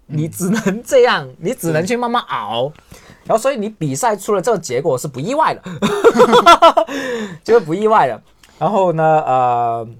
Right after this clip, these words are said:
Speaker 2: 但是他的那抑郁就是，我还要讲一个我们另外一个演员叫刘涵的。
Speaker 1: 啊。
Speaker 2: 对，呃，当时那个 Ocean 也会很沮丧嘛，因为我们刘-，我们深圳刘涵是一个冒犯式喜剧的一位代表人物，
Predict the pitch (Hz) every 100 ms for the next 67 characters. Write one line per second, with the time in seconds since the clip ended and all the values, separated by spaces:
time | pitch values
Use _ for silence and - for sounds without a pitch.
0 | _ _ _ _ _ - - 180 202 214
1 | 202 196 160 202 196 220 214 208 185 175
2 | 170 156 127 123 123 143 160 151 131 101
3 | 104 135 117 117 156 156 151 131 143 107
4 | 101 147 131 101 127 82 90 107 87 _
5 | _ _ _ _ _ _ _ - 120 95
6 | - 160 147 139 135 - 180 139 175 175
7 | 151 139 147 160 156 151 175 151 113 104
8 | 147 127 117 120 151 127 98 156 120 87
9 | - 151 175 135 143 160 139 120 - 120
10 | 143 185 208 156 127 185 135 160 151 156
11 | 170 311 247 202 254 196 185 226 185 123
12 | 120 180 - 139 170 156 139 247 180 120
13 | 98 107 127 104